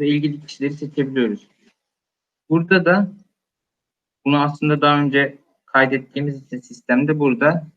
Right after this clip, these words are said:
e-fatura, gelen e-fatura öz zaman ayarlı görevi olarak geldi. Zaman ayarlı görevleri dediğim gibi buradan ekleyebiliyoruz.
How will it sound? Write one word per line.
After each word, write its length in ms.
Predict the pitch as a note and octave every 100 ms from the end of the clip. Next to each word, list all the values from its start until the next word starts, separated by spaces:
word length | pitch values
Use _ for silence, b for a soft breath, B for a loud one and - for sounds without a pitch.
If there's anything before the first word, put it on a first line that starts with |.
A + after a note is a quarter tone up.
| _ _ _ _ _ _ _
e-fatura, 380 | C#3+ D3 D3 A#2+
gelen 300 | A#2+ C3+ C#3+
e-fatura 400 | C#3+ C#3 C3 A#2+
öz 260 | B2+ B2+ - _ _ _ _
zaman 200 | C3 C#3
ayarlı 240 | C#3+ C3 B2+
görevi 340 | B2 C3+ C3
olarak 440 | C3 A#2+ D3+ D#3 -
geldi. 360 | A#3 A#3 G#3 - _ _ _ _ _ _ _ _ _ _ _ _ _ _ _ _ _ _ _ _ _ _ _ _ _ _ _ _ _ _ _ _ _ _ _ _ _ _ _ _ _ C3
Zaman 200 | D3 D#3+
ayarlı 280 | E3 D#3+
görevleri 680 | D#3 D3+ D3+ D3 D3 D#3+ E3+ - - _ _ _ _ _ _ _ _
dediğim 320 | C3 B2+ C#3
gibi 300 | B2+ A2 G#2
buradan 300 | B2 C3 D#3
ekleyebiliyoruz. 880 | E3+ E3+ E3 D#3 D3+ D#3 D3+ E3+ -